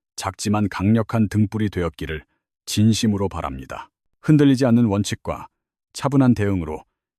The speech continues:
이 역사적인 난세를 지혜롭게 헤쳐나가시길 간절히 기원하며 응원하겠습니다.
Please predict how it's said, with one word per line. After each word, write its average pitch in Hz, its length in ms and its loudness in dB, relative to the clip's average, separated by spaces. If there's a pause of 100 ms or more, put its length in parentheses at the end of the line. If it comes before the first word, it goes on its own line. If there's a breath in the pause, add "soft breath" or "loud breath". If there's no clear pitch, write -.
이 107 200 0
역사적인 110 540 0
난세를 90 500 -4 (300)
지혜롭게 101 520 -2
헤쳐나가시길 87 840 -4 (380)
간절히 107 420 0
기원하며 90 580 -6 (400)
응원하겠습니다. 82 840 -4